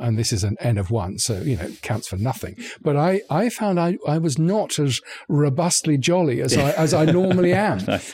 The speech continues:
Speaker 1: Uh, so, uh, I, I stopped using it. And of course, the thing to do, uh, in the new time zone, if you're traveling west, seek out light.
Speaker 2: Yep.
Speaker 1: So, you know, London to New York, get out in the afternoon in New York, and, and that will help you adjust.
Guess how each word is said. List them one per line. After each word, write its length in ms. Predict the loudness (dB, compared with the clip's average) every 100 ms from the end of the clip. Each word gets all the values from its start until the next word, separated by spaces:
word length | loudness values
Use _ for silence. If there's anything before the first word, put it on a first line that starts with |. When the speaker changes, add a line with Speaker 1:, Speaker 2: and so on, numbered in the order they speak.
| -4
Speaker 1:
Uh, 300 | 2 2 2 0
so, 460 | 2 4 4 2 -2 -16 -2
uh, 200 | 2 2
I, 280 | 2 2 0 0
I 120 | 0
stopped 300 | 2 0 0
using 300 | 2 2 0
it. 120 | 0
And 160 | 2 2
of 60 | 2
course, 240 | -2 -2
the 80 | -2
thing 320 | 0 0 0
to 120 | 0 0
do, 380 | 2 0 -2 -4 -2
uh, 220 | -2 0
in 160 | 0 2
the 80 | 2
new 160 | 0
time 320 | 0 -2 0 -2
zone, 300 | -2 -6 -8 _ -6
if 200 | -4 0
you're 100 | 0
traveling 600 | 0 0 0 2 0 0 2
west, 560 | 0 0 -2 -2 -4 _ -20 -6
seek 540 | -2 0 2 2 0
out 240 | -2 -2 -4
light. 380 | -6 -6 -8 -10 -10 -6
Speaker 2:
Yep. 120 | -2
Speaker 1:
So, 260 | 0 0 0
you 100 | 0
know, 100 | 0
London 380 | 2 4 4 2
to 100 | 2
New 80 | 2
York, 340 | 2 2 0 -4 -14 -20 _
get 180 | -2 0
out 300 | 2 0 -4 -4
in 140 | 0
the 100 | 2
afternoon 540 | 2 0 -2 0 0 0
in 100 | -2
New 120 | 0
York, 400 | 2 2 0 -4 -14 -18 -10 -4
and, 380 | 0 0 -2 -6 -6
and 160 | -2 0
that 160 | 0
will 120 | -2 -2
help 340 | -2 -2 -2
you 120 | -2
adjust. 460 | 0 0 -2 -4